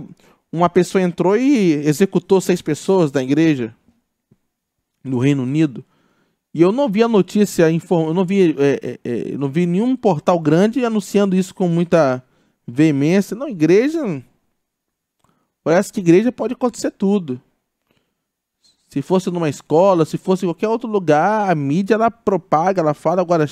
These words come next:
quando é na igreja, muda. Direto morre pessoas, né, é, é, em pa-, é, cristãos na África e nada é noticiado, é uma notinha de rodapé.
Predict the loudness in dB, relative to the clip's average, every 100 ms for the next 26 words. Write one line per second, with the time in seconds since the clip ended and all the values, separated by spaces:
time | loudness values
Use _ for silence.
0 | -6 -4 -2 0 -2 -2 2 4 4 2
1 | -6 -8 _ _ _ _ _ _ -8 -2
2 | 0 2 0 -2 -6 _ _ _ _ -20
3 | -2 2 4 2 2 0 -2 -2 0 2
4 | 2 0 0 0 0 0 0 0 -2 -4
5 | -4 -6 -8 -10 -8 -6 -4 0 2 2
6 | -2 -10 _ _ _ _ _ _ _ _
7 | 0 0 0 2 2 2 2 2 2 -2
8 | -6 -2 0 0 0 0 0 0 0 0
9 | -2 -4 0 2 4 2 2 2 0 -2
10 | 0 0 0 0 0 0 0 0 2